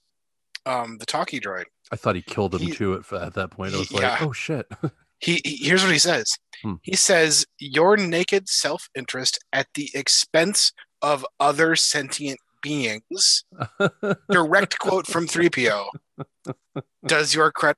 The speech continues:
Speaker 1: does no credit to your model." Like, three P O is saying, "Yes, sentient beings includes the two of us."
Speaker 2: <laughs>
Speaker 1: Right? It, like,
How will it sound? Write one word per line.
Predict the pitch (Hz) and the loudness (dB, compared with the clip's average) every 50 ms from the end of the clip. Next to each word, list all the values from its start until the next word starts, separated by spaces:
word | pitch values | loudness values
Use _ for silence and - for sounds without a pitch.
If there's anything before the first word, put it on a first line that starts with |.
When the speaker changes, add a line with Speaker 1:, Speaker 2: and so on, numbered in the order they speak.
| _ - | _ -6
Speaker 1:
does | 131 139 139 - | -6 -4 -4 -4
no | 143 139 | -4 -6
credit | 131 - 143 139 135 | -4 -2 -4 -4 -4
to | - - | -6 -6
your | 127 117 | -6 -4
model." | 117 113 113 104 98 _ _ _ - - - - - - | -4 -4 -6 -6 -10 _ _ _ -20 -20 -20 -12 -2 2
Like, | 170 170 - - _ - | 2 2 2 0 _ -10
three | - - - - - - 175 165 196 247 262 | -8 -6 -6 -6 -6 -8 -6 -2 0 0 2
P | - 233 208 175 | 4 4 6 6
O | 160 151 147 | 4 4 2
is | 143 151 143 131 | 0 -2 0 2
saying, | - - 160 165 160 120 98 - _ _ _ _ _ _ _ _ _ _ _ _ _ _ _ _ | 0 0 0 -2 -6 -6 -8 -12 _ _ _ _ _ _ _ _ _ _ _ _ _ _ _ _
"Yes, | - 147 151 135 - - - - - - _ _ - | -2 0 0 2 2 0 -2 -4 -6 -12 _ _ -10
sentient | - - 156 - - 202 180 147 | -6 -4 -4 -2 -2 -2 -2 0
beings | 151 151 151 147 143 143 127 - - _ - | 0 0 0 -2 -2 -4 -4 -6 -6 _ -12
includes | 147 135 131 120 - - - - 151 156 156 151 143 131 - 143 139 _ - | -10 -10 -10 -12 -10 -8 -4 2 4 6 6 6 4 2 0 -2 -4 _ -6
the | 127 | -4
two | - - 139 127 | -2 -2 -2 -2
of | 117 | -2
us." | 107 98 87 - - - - - - _ _ _ _ - | -2 -4 -2 0 0 0 0 0 -2 _ _ _ _ -6
Speaker 2:
<laughs> | 143 - - - - _ _ _ - | -4 -4 -6 -12 -16 _ _ _ 2
Speaker 1:
Right? | 147 143 147 147 - _ _ _ _ _ _ _ _ _ _ _ - 185 185 170 _ | 2 2 2 0 -4 _ _ _ _ _ _ _ _ _ _ _ -12 -10 -10 -10 _
It, | - 175 - _ - 196 - 190 | -12 -16 -16 _ -16 -8 -4 -4
like, | 190 170 | -4 -4